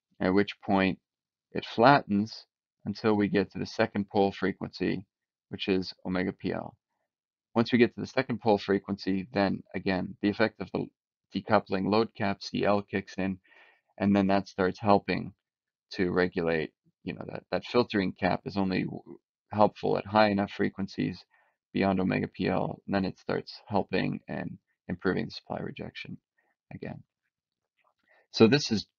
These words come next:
generally a, a, a dangerous situation for the L D O because it's, it's just not clear how high this peak will be. It depends on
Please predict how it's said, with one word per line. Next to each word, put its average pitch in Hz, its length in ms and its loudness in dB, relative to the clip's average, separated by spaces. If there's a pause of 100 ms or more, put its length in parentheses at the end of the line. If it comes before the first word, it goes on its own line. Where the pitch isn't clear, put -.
generally 104 640 4
a, 67 340 -4 (640)
a, - 200 -6 (420)
a 92 40 -2
dangerous 107 520 4
situation 131 800 2
for 117 80 -2
the 117 100 2
L 113 120 4
D 110 200 2
O 123 220 -2 (680)
because 110 580 2
it's, - 420 -2
it's - 260 -2
just 131 220 -2
not 113 220 6
clear 107 300 4
how 104 140 2
high 104 200 6
this 98 180 0
peak - 320 -2
will 95 80 2
be. 113 400 0
It - 100 -12
depends 110 640 0
on 92 360 0